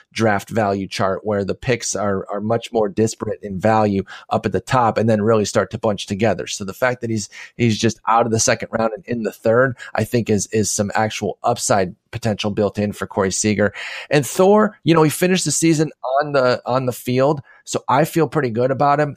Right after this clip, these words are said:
There was Severino, Carrasco, Strasburg, and then your Greinke that went right after my Seager pick. And yes, I did give consideration to,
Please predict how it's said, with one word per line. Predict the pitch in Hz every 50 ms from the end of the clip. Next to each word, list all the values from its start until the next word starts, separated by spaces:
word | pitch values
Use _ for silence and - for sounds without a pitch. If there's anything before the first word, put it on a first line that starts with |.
| - -
There | 120 117
was | 113 120 127 123
Severino, | - - 143 139 131 123 123 135 143 143 135 131
Carrasco, | - - 117 117 120 123 123 - - 123
Strasburg, | 120 120 - - 110 113 120 120 - 120 123 120
and | 120 113
then | 107 104
your | 107 113 120 117
Greinke | 104 - 101 107 117 107 - 131 117
that | 117 - -
went | 104 101 _
right | - 107 107 110 113
after | 117 110 107 _ 113
my | 107 101 90
Seager | - - - 123 127 123 135 127
pick. | - - 143 139 - - - - - _
And | - 113 107 107
yes, | 107 113 123 -
I | 123 113
did | 107 113 113 110
give | 113 117 110
consideration | - 113 101 - - 120 107 101 98 101 113 113 - - 120 120
to, | - - - 110 101 104 95